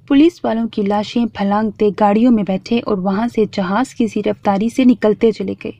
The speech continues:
पीछे दुल्हन की तरह सजा अलविविला जरा सी बेवकूफ़ी पर लहू लुहान था। सुर्ख खून गुर्दों, मुंह, पेट से निकलता फर्श पर बह रहा था,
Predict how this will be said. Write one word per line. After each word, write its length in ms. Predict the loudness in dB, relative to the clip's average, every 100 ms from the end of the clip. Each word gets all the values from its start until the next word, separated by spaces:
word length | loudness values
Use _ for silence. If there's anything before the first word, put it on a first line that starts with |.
| _ _ _ _ -20 -20 _ _ _ -4
पीछे 380 | -2 -2 -2 0
दुल्हन 360 | 2 0 2 2
की 140 | 0
तरह 380 | -4 -2 -2 -6 -10 -20 _ -2
सजा 320 | -2 0 -4 -4 -4
अलविविला 600 | -2 -2 -2 -2 -4 -8 -14
जरा 420 | -18 -6 0 0
सी 180 | 2 0
बेवकूफ़ी 540 | 0 -2 -2 -6 -4 -4
पर 180 | -2
लहू 320 | -2 -2 0 0
लुहान 420 | 0 -2 -4 -6
था। 220 | -10 -14 _ -20 _ _ _ _ _ _ _ _ _ -20
सुर्ख 380 | -2 0 0 -4
खून 400 | -4 -2 -2 -4 -6
गुर्दों, 560 | -4 -2 0 0 0 -4 -4
मुंह, 380 | -2 2 2 0 -6 _ 0
पेट 240 | 2 2
से 120 | 0
निकलता 440 | -2 -2 -4 -4 -6
फर्श 360 | -2 0 0
पर 180 | -2 -4
बह 240 | 0 0 0
रहा 220 | -4 -6
था, 220 | -10